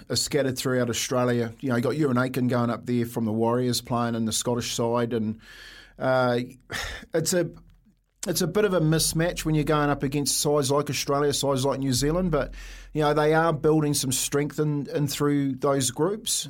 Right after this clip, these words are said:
Uh, but I can't see them being a serious threat to either, either one of those, uh, those other two sides at the top. Fiji and Australia should be too strong to win f-, um,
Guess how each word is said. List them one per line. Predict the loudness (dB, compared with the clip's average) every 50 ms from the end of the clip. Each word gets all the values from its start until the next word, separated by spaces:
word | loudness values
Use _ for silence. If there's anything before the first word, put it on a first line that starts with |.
| -10 -6
Uh, | -4 -2 0 0 0
but | 0 0 0 2 2
I | 0
can't | 0 0 0 0 0
see | 0 0 0 0 2
them | 2 0 0 0
being | 0 0 0 0 0 -2 -2 -6 -10 -18 -20 -20 -16 -8 -4
a | -2
serious | 0 0 0 2 2 2 2 2 0 0 0 -2
threat | -2 -2 -2 -2 -2 -2
to | -2 0
either, | 0 0 0 0 -2 -2 -2 -2
either | -2 0 0 0
one | 0 0 0
of | 0
those, | 0 0 0 0 0 0 0
uh, | 0 0 -2 -4 -4 -8 -6 -2
those | 0 0 2 2
other | 0 0 -2
two | -2 -2 -2 -2
sides | 0 0 0 0 0 -2
at | -2
the | -2
top. | -2 -2 -4 -2
Fiji | 0 0 0 0 2 2 0 0 0 -2 -4 -10 -16 -20 -20 -20 -18 _ -6
and | -4 -2
Australia | -2 -2 0 0 2 2 2 2
should | 0 0 -2 -2
be | -2 -4
too | -4 -2 -2 -2
strong | -2 -2 -2 -2 0 0 0 -2
to | -2
win | -2 -2 -2
f-, | -4 -4 -8 -14 -12 -6
um, | -4 -2 -2 -2 -2 -2 -4